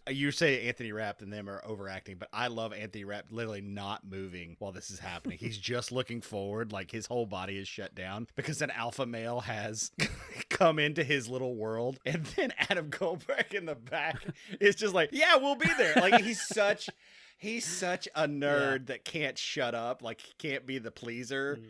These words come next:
Speaker 2: Mm.
Speaker 1: which makes me laugh. Uh, I, I also am impressed. This, this scene stands out. If, if only there was a little, um, a little Batman in this. Uh, otherwise, this is, like, the most star-studded trifecta of,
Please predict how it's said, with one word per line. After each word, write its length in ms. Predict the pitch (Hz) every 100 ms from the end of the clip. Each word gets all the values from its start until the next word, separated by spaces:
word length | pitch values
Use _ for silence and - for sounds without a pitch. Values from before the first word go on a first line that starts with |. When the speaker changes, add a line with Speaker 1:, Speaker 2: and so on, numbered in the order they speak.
| 139
Speaker 2:
Mm. 40 |
Speaker 1:
which 220 | 143 147
makes 220 | 151 147
me 80 | 135
laugh. 360 | 107 90 82 -
Uh, 240 | - 139 127
I, 140 | 123 156 - _ _ -
I 160 | 131
also 320 | 151 165 165 135
am 80 | 123
impressed. 520 | 117 131 117 110 -
This, 260 | 131 135 -
this 240 | 135 160
scene 300 | - - 139
stands 320 | 123 - 123 117
out. 140 | 117
If, 120 | 110 - _
if 100 | 120 -
only 420 | - 139 147 143 131
there 260 | 117 117
was 280 | 113 113 104
a 40 |
little, 360 | 104 110 107 107
um, 340 | 104 98 95 101
a 40 |
little 140 | 120 104
Batman 440 | 123 135 123 104
in 200 | 101 98
this. 360 | 98 98 - -
Uh, 40 | 110
otherwise, 680 | 101 104 113 123 117 101 -
this 180 | 135 156
is, 100 | 113
like, 220 | 107 - _
the 120 | 120
most 320 | 113 117 -
star-studded 880 | - 131 117 110 - 120 113 104 95 - _ _ _ _ _ -
trifecta 640 | 143 107 - 120 113 120
of, 320 | 95 92 92